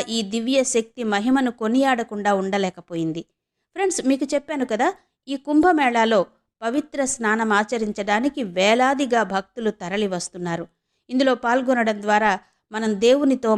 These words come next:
మమేకమైపోవచ్చు. ఆత్మశుద్ధికి ఇది ఒక దివ్య సాధనంగా చెప్తారు. ఆ రోజు మహాకుంభమేళాలో వాతావరణం ఎంతో అద్భుతంగా,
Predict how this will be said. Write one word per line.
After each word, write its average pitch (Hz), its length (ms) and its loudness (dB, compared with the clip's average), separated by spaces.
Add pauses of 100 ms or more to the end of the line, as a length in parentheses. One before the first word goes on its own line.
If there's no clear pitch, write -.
మమేకమైపోవచ్చు. 202 1000 -2 (400)
ఆత్మశుద్ధికి 302 920 -2
ఇది 247 200 2
ఒక 233 120 -4 (140)
దివ్య 240 260 2 (100)
సాధనంగా 214 640 -2
చెప్తారు. 160 420 -10 (480)
ఆ 202 160 -6
రోజు 254 320 2
మహాకుంభమేళాలో 240 1000 2 (100)
వాతావరణం 214 600 0 (180)
ఎంతో 240 300 -4 (160)
అద్భుతంగా, 208 640 -4